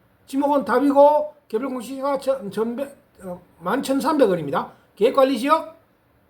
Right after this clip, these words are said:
가족사업지향 구역입니다. 건폐율 용적률 사십에 백 프로입니다. 사십에 백 프로. 남양이고, 어, 어, 도로는, 도로는 있습니다. 그런데 연접되어 있는 건 아닙니다. 이-,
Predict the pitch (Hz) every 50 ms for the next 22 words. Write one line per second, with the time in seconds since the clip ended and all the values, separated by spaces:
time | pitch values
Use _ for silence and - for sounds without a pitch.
0 | _ _ _ _ _ _ _ _ _ _ - 165 127 113 - - _ _ _ _
1 | - - - _ _ _ _ _ _ _ _ _ _ _ _ _ _ _ - 196
2 | 202 190 - 214 208 - 277 285 285 262 208 196 180 170 151 143 139 127 123 -
3 | _ _ _ _ _ - 214 202 285 277 240 220 220 233 254 269 269 262 277 269
4 | - - _ _ - - 240 202 - 254 285 285 294 294 - - - _ _ _
5 | _ _ - 254 254 - 247 240 214 190 175 165 160 - - 196 185 196 220 262
6 | 269 285 277 - - - _ _ _ 220 208 - 190 180 - - - _ _ _
7 | _ _ _ _ _ _ _ _ _ _ _ _ _ _ _ - 175 185 226 269
8 | 285 277 269 247 262 277 285 269 277 - - - _ _ _ _ _ _ 180 175
9 | 175 175 180 - - 214 214 214 - - 175 196 247 277 302 311 330 320 - -
10 | 180 - 196 220 269 320 339 262 220 - 285 320 320 262 180 - - - - _
11 | 277 269 240 269 349 339 330 214 269 254 254 247 214 175 143 180 214 220 202 185
12 | 202 202